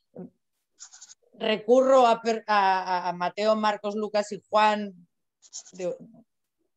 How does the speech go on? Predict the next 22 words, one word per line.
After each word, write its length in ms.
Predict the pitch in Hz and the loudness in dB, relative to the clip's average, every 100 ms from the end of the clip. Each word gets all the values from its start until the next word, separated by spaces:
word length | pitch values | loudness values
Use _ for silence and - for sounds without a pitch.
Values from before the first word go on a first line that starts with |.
| _ - | _ -6
por 180 | 202 | 0
herencia 720 | 190 185 226 240 - _ 226 208 | 2 4 2 2 -6 _ -4 0
tal 160 | 196 | -2
vez 120 | 196 196 | -2 -4
de 80 | |
aquellos 420 | 190 180 175 175 - | -6 -6 -6 -6 0
tiempos. 560 | 220 233 233 247 294 - _ _ _ | 0 2 0 -2 -4 -12 _ _ _
Eh, 600 | - 202 190 180 180 170 - | -2 2 4 6 4 2 -4
el 180 | 190 175 | -8 -8
padre 1000 | - 185 185 202 202 202 202 196 190 190 180 170 - - _ _ _ _ _ - | 0 4 4 4 2 2 0 0 -2 -4 -6 -8 -14 -20 _ _ _ _ _ -14
Enric, 560 | 185 180 196 233 233 _ _ _ _ _ _ _ _ - | -10 -4 2 2 2 _ _ _ _ _ _ _ _ -16
Enrich, 480 | 175 190 196 - | -12 -8 -8 -10
me 100 | 180 | -10
parece 240 | 175 175 175 | -6 -4 0
que 60 | |
le 80 | 175 | 2
llamo, 420 | 180 185 170 160 _ _ _ - | 4 2 0 -6 _ _ _ -14
eh, 320 | - - 160 - _ _ _ _ _ _ _ _ | -12 -12 -14 -20 _ _ _ _ _ _ _ _
era 260 | 185 170 160 151 - | -6 -4 -4 -8 -14
un 340 | 156 156 156 _ | -16 -16 -18 _
profesor 600 | - 156 156 147 156 156 | -16 -16 -16 -14 -14 -12
de, 380 | 156 147 151 - | -8 -8 -10 -14